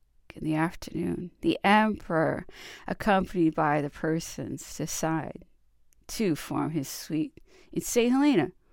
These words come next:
quitted the Bellerophon and went on board the Northumberland.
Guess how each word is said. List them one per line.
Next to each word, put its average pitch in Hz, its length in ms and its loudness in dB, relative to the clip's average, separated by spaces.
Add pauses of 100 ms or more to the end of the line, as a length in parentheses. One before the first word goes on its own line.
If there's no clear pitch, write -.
(600)
quitted 247 300 2
the 233 60 -6
Bellerophon 185 920 6
and 151 140 2
went 151 340 2
on 143 140 -4
board 147 260 -2
the - 120 -8
Northumberland. 190 760 -2